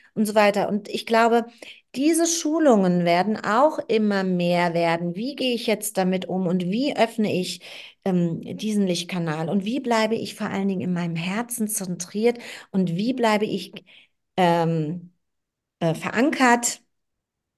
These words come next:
auf Mutter Erde? Ähm, das ist, wird eins der wichtigsten Themen auch in diesem Jahr werden. Also diese, diese Verankerung,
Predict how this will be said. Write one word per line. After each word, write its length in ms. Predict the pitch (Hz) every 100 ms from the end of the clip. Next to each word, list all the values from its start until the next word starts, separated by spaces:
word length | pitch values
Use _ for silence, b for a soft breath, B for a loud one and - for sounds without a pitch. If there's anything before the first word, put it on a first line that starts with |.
| _ _ _
auf 220 | 180 220 247
Mutter 320 | 247 247 202
Erde? 460 | - 175 165 156 156 B B B B _ _ _ _
Ähm, 600 | 190 180 185 180 175 175
das 220 | 185 233
ist, 480 | - 262 254 - 190
wird 400 | 202 240 254 -
eins 720 | 175 196 247 269 269 - - _ _ _ _
der 120 | 185
wichtigsten 560 | 214 - - 247 - 208
Themen 340 | - 202 226
auch 160 | - 196
in 80 | 196
diesem 260 | 202 185
Jahr 260 | 180 180 220
werden. 320 | 180 151 180
Also 280 | - 185 180 B B B -
diese, 300 | 202 180 180
diese 280 | 180 165 175
Verankerung, 1200 | 175 196 - 196 254 247 233 226 226 226 240 247